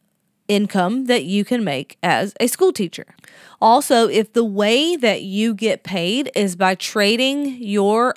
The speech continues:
hours for an hourly wage, there is an income cap, because no matter how much you make per hour,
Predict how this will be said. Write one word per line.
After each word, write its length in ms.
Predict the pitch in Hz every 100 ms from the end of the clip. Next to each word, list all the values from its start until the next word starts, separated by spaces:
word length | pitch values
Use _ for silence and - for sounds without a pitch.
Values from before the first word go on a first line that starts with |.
| -
hours 760 | 226 185 - 185 392 - - _ - - -
for 480 | _ - 254 233 226
an 180 | 196 208 -
hourly 880 | 190 208 240 277 285 277 277 277 226 -
wage, 840 | 185 190 180 107 101 202 - - - _ _ _ _ _ _ _ _ _
there 360 | 196 190 226 240
is 280 | - 220 208
an 100 | 208
income 480 | 208 202 208 180
cap, 480 | 175 - 156 - - - _ -
because 920 | 226 - 294 330 170 143 254 - - _ _ _ _ _
no 100 | 220
matter 260 | 233 247 226
how 260 | 208 254
much 260 | 294 285 226
you 160 | 247
make 280 | 233 220 -
per 200 | - 226 - -
hour, 540 | 381 440 143 196 359